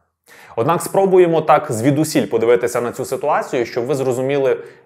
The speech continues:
всі тонкощі і моменти. Коли я починав вивчати англійську мову, я належав до тих людей, які робили як усі. Тобто я придбав словник,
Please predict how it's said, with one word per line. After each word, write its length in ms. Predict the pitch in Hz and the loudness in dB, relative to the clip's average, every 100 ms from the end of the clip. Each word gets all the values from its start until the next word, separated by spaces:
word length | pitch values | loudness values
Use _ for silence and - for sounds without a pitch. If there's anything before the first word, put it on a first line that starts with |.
| _ _ | _ _
всі 280 | - - 165 | -6 0 0
тонкощі 920 | - - - 156 156 156 139 - 127 | 0 -6 2 2 2 -4 -6 -6 -6
і 80 | 131 | -4
моменти. 520 | 123 117 92 87 - 95 _ _ _ _ - - - - _ | -4 -4 -4 -8 -14 -16 _ _ _ _ -20 -20 -20 -20 _
Коли 220 | - 143 226 | 0 4 4
я 80 | |
починав 460 | 233 180 156 156 170 | 4 0 -2 -2 0
вивчати 440 | 151 - 147 143 | -2 0 -2 -2
англійську 440 | 135 117 123 - 120 | -6 -6 -6 -6 -6
мову, 460 | 98 90 95 110 175 - _ - | -4 -4 -6 -8 -10 -18 _ -2
я 140 | 131 | 0
належав 460 | 156 156 160 156 135 | 2 2 2 2 0
до 100 | 120 | 0
тих 260 | 147 139 | -2 -4
людей, 340 | 127 120 180 190 | -2 0 0 -2
які 880 | 127 - 131 143 143 143 139 135 131 | -4 -6 -6 -6 -6 -6 -6 -6 -4
робили 500 | 123 113 135 151 143 | -2 0 2 2 2
як 360 | 120 131 - 135 | 0 0 -2 -4
усі. 420 | 117 - 98 - - _ - | -4 -6 -6 -8 -16 _ -6
Тобто 320 | 113 - 98 | -6 -4 -4
я 160 | 104 | -2
придбав 520 | 95 - 90 90 87 - - _ - | -2 -4 -4 -4 -4 -6 -20 _ -20
словник, 680 | - 101 95 113 185 185 | -6 -4 -2 -2 -4 -6